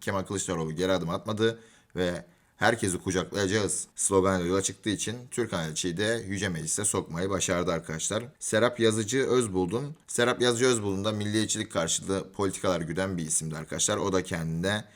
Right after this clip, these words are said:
yer buldu arkadaşlar. Ve Sezgin Tanrıkulu arkadaşlar. Sezgin Tanrıkulu zaten yıllardır, e, C H P sıralarında görmekteyiz. Bu seçimde ama şöyle bir durum oldu. Biliyorsunuz kendisi Türklere karşı bir ırkçı ifadelerde bulunan, Türklere karşı hatta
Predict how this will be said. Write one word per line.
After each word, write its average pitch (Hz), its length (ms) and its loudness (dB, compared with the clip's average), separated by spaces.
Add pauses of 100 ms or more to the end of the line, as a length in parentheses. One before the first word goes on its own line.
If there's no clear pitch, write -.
yer 101 440 0 (100)
buldu 92 240 2
arkadaşlar. 87 680 2 (140)
Ve 123 220 4
Sezgin 107 380 2
Tanrıkulu 104 420 2
arkadaşlar. 87 460 2
Sezgin 117 340 0
Tanrıkulu 110 440 4
zaten 98 240 0
yıllardır, 92 840 0
e, 80 240 -2
C 87 160 2
H 92 60 2
P 98 100 -2
sıralarında 85 480 0
görmekteyiz. 90 840 -2
Bu - 240 -2
seçimde 117 360 2
ama 131 160 4
şöyle 131 300 2
bir 92 160 2
durum 92 220 0
oldu. 92 460 0 (100)
Biliyorsunuz 110 540 2 (380)
kendisi 104 460 0
Türklere 104 380 0
karşı 104 480 2 (540)
bir 95 380 -2 (220)
ırkçı 95 260 -4
ifadelerde 98 720 0
bulunan, 87 340 -2 (560)
Türklere 113 400 4
karşı 120 320 4
hatta 113 540 4